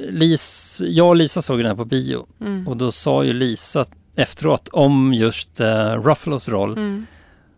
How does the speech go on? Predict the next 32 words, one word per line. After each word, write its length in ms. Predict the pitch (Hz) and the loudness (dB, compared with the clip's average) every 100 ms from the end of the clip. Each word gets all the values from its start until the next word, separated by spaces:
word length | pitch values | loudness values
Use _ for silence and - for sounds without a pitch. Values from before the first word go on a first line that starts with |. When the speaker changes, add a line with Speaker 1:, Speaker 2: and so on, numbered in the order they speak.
| _ | _
Speaker 1:
Så 140 | - 135 | -10 -4
sa 160 | 113 | -2
hon 100 | 110 | -2
bara, 220 | 107 107 117 | 2 0 0
"Det 320 | 73 - 113 | -6 -8 -2
där 120 | 131 | 2
är 40 | |
i 100 | 156 | 4
princip 440 | - 107 - 104 - | 2 -4 -6 -8 -4
alla 220 | 123 107 | -2 0
mina 160 | 135 92 | -2 -2
pojkvänner 580 | 131 107 - 139 127 | 0 0 -2 -6 -4
i 40 | 117 | -4
unga 260 | 123 135 | -4 -4
år." 220 | 131 113 - - | -4 -8 -10 -4
Speaker 2:
Mm. 400 | 214 208 190 196 _ _ _ _ - | 0 0 -2 -8 _ _ _ _ -6
Speaker 1:
Och, 380 | 135 - - 131 | -6 -6 -6 -2
eh, 480 | 110 113 107 107 107 | 0 0 0 -2 -2
hon 120 | 113 | 0
syftar 260 | 117 - | 0 -2
ju 40 | 113 | -2
på 100 | 113 | 0
det 60 | |
här 60 | 104 | 0
med 100 | 104 | 0
svartsjukan 680 | - 101 - 151 123 - 127 | -2 -2 -2 -4 -4 -8 -10
då, 100 | 113 | -2
det 80 | 110 | 0
här 80 | 226 | 4
ursinniga 720 | 165 120 110 - 147 117 98 | 4 2 -6 -2 0 0 -2
kontrollbehovet 920 | - 120 147 127 123 127 156 135 - | -4 -2 0 0 0 0 0 -4 -6
som, 240 | 113 104 | -6 -8